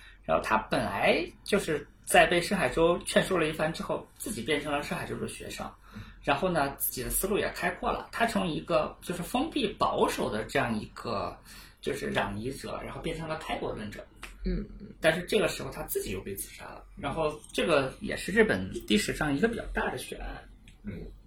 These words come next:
Speaker 1: 到现在为止也不知道是谁干的。但这个呢，本身呢，是因为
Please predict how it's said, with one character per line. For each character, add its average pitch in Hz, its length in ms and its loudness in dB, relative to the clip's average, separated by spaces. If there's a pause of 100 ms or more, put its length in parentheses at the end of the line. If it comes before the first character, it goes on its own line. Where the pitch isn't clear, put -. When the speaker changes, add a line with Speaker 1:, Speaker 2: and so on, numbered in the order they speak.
(140)
Speaker 1:
到 170 120 6
现 196 180 6
在 156 120 8
为 143 60 8
止 143 120 0
也 - 100 -8
不 - 140 -16
知 - 40 0
道 135 80 2
是 139 120 -6
谁 - 160 -10
干 - 240 -4
的。 - 80 -16 (840)
但 214 160 8
这 359 140 6
个 - 140 8
呢， 120 280 4 (120)
本 123 120 6
身 190 200 4
呢， 214 100 4
是 185 160 -2
因 185 60 0
为 208 100 2